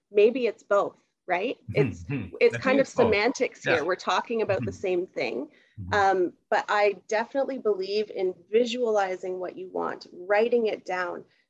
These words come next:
Speaker 1: praying about it, asking God, saying, "This is my heart. This is what I'm passionate about. Please present opportunities in front of me that I can take to further this passion." And he does. He does. I mean,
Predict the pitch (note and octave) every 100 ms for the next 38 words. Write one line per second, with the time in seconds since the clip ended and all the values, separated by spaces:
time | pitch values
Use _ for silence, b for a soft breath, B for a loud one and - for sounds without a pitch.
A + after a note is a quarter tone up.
0 | _ - - A3 D4 D4+ A#3+ F3+ F3 D#3+
1 | D3 - F3+ A3+ D#4 - C4 G#3 F#3+ F3+
2 | E3 - _ - B3 C#4+ G3+ - A#3+ -
3 | C#4+ A#3+ F#3 F3 - A3+ A#3+ - - F#3
4 | _ A#3 C4 B3 G#3+ F#3+ F3 - F3+ G#3
5 | - G3+ F#3 E3 F3 - b b b _
6 | A#3 B3 A#3+ - A#3 G#3+ - F#3+ F#3+ -
7 | - A#3+ A#3+ G#3+ G3+ F#3+ - F3+ E3+ D3+
8 | C#3+ F3 D#3+ F3 - D#3+ - A3+ B3 -
9 | - F3 _ - A#3+ D4+ B3+ G3+ D#3+ -
10 | - - - - G2+ G2+ _ B B B
11 | B G#3+ A3+ - C#4+ D4 G#3 D4+ - -
12 | - _ _ - B3+ B3 C4 D4+ F3 -
13 | G#3+ G#3+ G#3